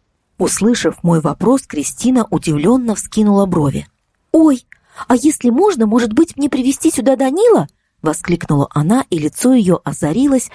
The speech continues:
словно от внезапного инсайта. "Может, здесь он станет другим? Он ведь тоже интересуется саморазвитием". "Нет, у нас женская школа, и мы изучаем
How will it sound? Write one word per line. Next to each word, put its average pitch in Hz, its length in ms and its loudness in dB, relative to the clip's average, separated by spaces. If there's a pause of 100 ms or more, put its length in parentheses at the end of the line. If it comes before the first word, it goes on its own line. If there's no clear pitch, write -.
словно 233 520 0
от 220 80 -4
внезапного 202 600 -2
инсайта. 139 520 -4 (460)
"Может, 320 300 2
здесь 202 380 0
он 440 120 0
станет 302 400 0
другим? 233 520 0 (380)
Он 165 140 2
ведь 208 280 -2
тоже 320 300 4
интересуется 202 760 0
саморазвитием". 233 960 0 (480)
"Нет, 143 520 -2 (440)
у 165 140 2
нас 196 460 2
женская 254 680 2
школа, 247 640 2 (540)
и 156 120 2
мы 190 260 4
изучаем 151 580 0